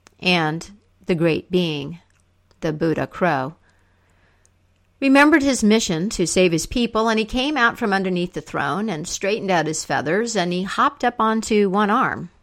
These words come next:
and looked the king in the eye and said, "Sire, to be a truly good ruler, a king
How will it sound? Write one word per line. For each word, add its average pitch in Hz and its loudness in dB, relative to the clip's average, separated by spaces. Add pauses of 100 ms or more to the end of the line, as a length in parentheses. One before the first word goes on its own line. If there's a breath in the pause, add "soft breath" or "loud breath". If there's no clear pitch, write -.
(640)
and 165 -4
looked 156 -4
the - -14
king 165 -4
in 143 -2
the 151 -4
eye 196 -2 (1160)
and 156 -4
said, 131 -4 (1000)
"Sire, 175 2 (1700)
to 254 0 (240)
be 330 6
a 339 4
truly 285 2
good 165 0 (560)
ruler, 170 -2 (960)
a 190 -2
king 294 -2